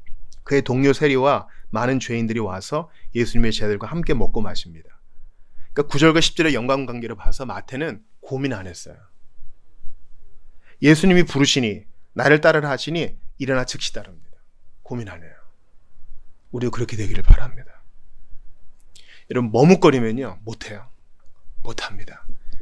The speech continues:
그래서 이런 결정 장애가 있는 분들은 옆에서 누가 결정해주면 좋아하죠. 아, 이걸 사야 될지 저걸 사야 될지 모르겠어.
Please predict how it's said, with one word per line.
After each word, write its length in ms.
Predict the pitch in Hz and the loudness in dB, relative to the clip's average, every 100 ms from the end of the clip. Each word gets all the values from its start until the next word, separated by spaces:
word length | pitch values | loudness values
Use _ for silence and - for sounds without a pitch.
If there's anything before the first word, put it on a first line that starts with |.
| - - - | 0 -4 -4
그래서 260 | 123 131 | -2 0
이런 200 | 123 127 | 0 -2
결정 420 | 117 127 110 139 135 | -2 -4 2 2 2
장애가 260 | 113 113 | 0 0
있는 240 | 107 110 110 | 0 0 -2
분들은 300 | 107 117 110 | -2 -4 -4
옆에서 300 | 95 - - | 10 12 12
누가 160 | 113 | 12
결정해주면 560 | 110 117 123 117 107 104 | 0 -4 -4 -6 -6 6
좋아하죠. 500 | - - 104 - - - - - - - | 12 12 10 -2 -2 -4 -6 -10 -14 -6
아, 100 | 180 | -4
이걸 280 | 170 208 202 | 2 2 2
사야 200 | 202 202 | -2 -8
될지 180 | 190 - | -8 -8
저걸 220 | 156 165 | -8 -8
사야 160 | 180 | -8
될지 240 | 170 160 165 | -10 -10 -8
모르겠어. 520 | 135 127 123 - 107 | -10 -10 -12 -12 -12